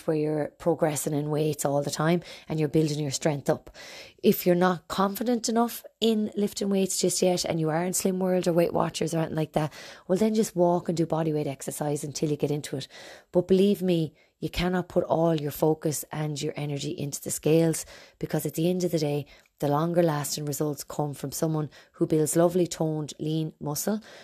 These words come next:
That's three reasons why the scales mightn't be moving. Um,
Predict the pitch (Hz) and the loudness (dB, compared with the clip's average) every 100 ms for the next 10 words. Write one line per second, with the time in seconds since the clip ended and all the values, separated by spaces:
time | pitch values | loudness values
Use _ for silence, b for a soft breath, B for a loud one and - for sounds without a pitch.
0 | B - - - 208 190 185 160 170 - | B -12 -6 2 4 6 4 4 -2 0
1 | 156 147 147 B B B B - 151 - | 2 2 -2 B B B B -4 0 4
2 | 160 151 147 - 156 165 160 143 143 143 | 4 4 -2 -2 -2 -2 -2 0 0 -2
3 | 139 131 B B B _ 156 143 139 143 | -4 -8 B B B _ -2 0 -2 -4
4 | 147 | -8